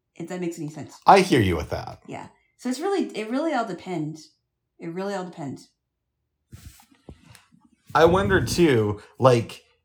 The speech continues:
Speaker 2: your mom volunteers at, like, a blind school over there.
Speaker 1: Yeah, I don't think she cooks there, though.
Speaker 2: No,
Speaker 1: I
Speaker 2: but
Speaker 1: mean
Speaker 2: she just, you know, goes there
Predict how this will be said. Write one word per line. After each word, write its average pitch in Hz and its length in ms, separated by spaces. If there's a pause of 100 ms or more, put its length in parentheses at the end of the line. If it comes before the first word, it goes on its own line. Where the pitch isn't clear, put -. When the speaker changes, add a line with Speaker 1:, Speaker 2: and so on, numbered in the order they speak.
(180)
Speaker 2:
your 139 280
mom 147 720
volunteers 120 1040
at, 104 260
like, 104 180
a 95 80
blind 101 420
school 85 300
over 73 240
there. - 340 (920)
Speaker 1:
Yeah, 190 400
I 220 120
don't 262 180
think 247 140
she 208 140
cooks - 340
there, 170 240
though. 165 240
Speaker 2:
No, 151 180
Speaker 1:
I - 20
Speaker 2:
but 135 120
Speaker 1:
mean 123 80
Speaker 2:
she 143 180
just, 123 260
you 127 120
know, 113 100
goes 107 300
there 98 180